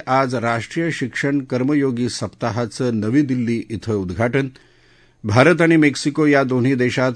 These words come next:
परस्पर संबंध बहुआयामी आणि दृढ होतील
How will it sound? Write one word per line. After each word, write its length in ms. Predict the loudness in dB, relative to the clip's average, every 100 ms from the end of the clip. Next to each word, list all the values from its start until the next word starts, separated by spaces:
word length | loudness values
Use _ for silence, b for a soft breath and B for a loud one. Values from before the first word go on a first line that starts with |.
| -2
परस्पर 440 | -2 -2 -4 -6
संबंध 460 | -4 -4 -2 0 0
बहुआयामी 800 | 0 0 0 2 4 4 2 0
आणि 240 | 0 0
दृढ 280 | 0 0 0
होतील 460 | 2 0 0 -2